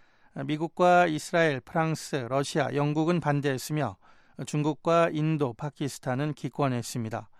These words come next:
결의안에 찬성하는 나라들은 핵무기 사용이 초래할 비극적인 인도주의 결과들에 대해 깊이 우려하고 있습니다. 반면 반대하는 나라들은 핵무기 폐기는 핵 확산 금지 조약 협상에서 논의돼야 한다는 입장입니다.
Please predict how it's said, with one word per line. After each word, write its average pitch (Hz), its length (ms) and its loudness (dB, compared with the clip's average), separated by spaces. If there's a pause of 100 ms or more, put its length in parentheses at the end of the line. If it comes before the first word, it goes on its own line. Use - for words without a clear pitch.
(680)
결의안에 165 380 4
찬성하는 165 580 0
나라들은 156 500 2 (240)
핵무기 180 360 0
사용이 165 360 2
초래할 156 400 0
비극적인 151 800 -2 (240)
인도주의 151 560 0
결과들에 131 480 0
대해 123 340 -4 (220)
깊이 151 480 -4
우려하고 143 500 2
있습니다. 117 560 -6 (720)
반면 165 420 2
반대하는 156 500 2
나라들은 143 520 0 (400)
핵무기 170 360 0
폐기는 160 500 -2
핵 180 240 -10
확산 170 540 -2
금지 147 420 -2
조약 139 340 0
협상에서 127 760 -6 (200)
논의돼야 139 540 0
한다는 123 520 -6
입장입니다. 107 720 -14